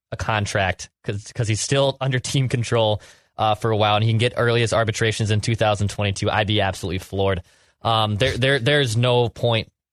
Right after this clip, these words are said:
also to be having this guy. I'd, I'd rather take my chance and find, you know, fourth outfielder X on a free agent wire. Um,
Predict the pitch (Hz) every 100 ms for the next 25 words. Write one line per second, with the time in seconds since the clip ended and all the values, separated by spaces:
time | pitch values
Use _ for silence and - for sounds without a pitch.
0 | - 123 - 110 107 107 110 107 113 -
1 | 127 120 131 147 135 151 135 151 156 143
2 | 135 131 123 - 127 131 117 110 113 117
3 | 120 113 - _ _ _ _ 110 110 104
4 | 107 104 _ - - 139 135 117 123 -
5 | 127 123 113 120 - 120 110 113 117 117
6 | 117 113 117 117 120 - 110 107 104 101